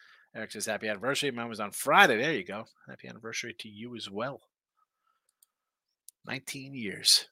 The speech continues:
Michael, son, do you like the under in the Steelers-Rams game? Yeah, why wouldn't I like the under in the Steelers-Rams game? I think I don't have,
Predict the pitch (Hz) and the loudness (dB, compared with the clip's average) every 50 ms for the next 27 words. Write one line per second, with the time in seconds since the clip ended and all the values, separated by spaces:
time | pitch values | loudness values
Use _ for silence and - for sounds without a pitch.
0 | _ - 180 220 214 - - 104 - - 175 143 117 104 127 131 156 180 190 - | _ 12 12 12 12 12 10 4 4 6 6 6 6 4 0 0 0 -2 0 0
1 | 175 147 156 165 160 156 143 127 - - - 147 135 120 110 104 107 110 113 131 | 0 0 0 0 -2 -2 2 4 6 6 6 4 2 0 0 0 0 2 2 4
2 | 147 156 147 123 107 101 104 104 101 95 90 - _ _ _ _ _ _ _ _ | 4 4 4 2 0 0 0 -2 -4 -4 -8 -14 _ _ _ _ _ _ _ _
3 | _ _ - - - - - - - - - _ _ _ 175 196 190 139 127 147 | _ _ -20 -20 -20 -20 -20 -20 -20 -20 -20 _ _ _ 6 6 8 8 8 6
4 | 165 190 180 131 104 101 101 - 107 98 98 98 - - - 107 - - - 98 | 6 4 2 0 0 -2 -4 -6 -8 -10 -10 -12 -14 -14 -8 -2 -2 -2 -2 -2
5 | 90 90 - - - - - - - - - - - _ _ _ _ _ _ _ | -6 -10 -10 -10 -10 -14 -16 -18 -18 -18 -18 -20 -20 _ _ _ _ _ _ _
6 | _ _ - 98 110 113 110 - _ - - 127 117 - - 117 117 117 117 117 | _ _ -2 -2 -2 -2 -4 -8 _ -8 -6 -4 -2 0 2 0 2 0 -2 -2
7 | 120 117 117 117 113 104 - | -2 0 0 0 0 -2 -4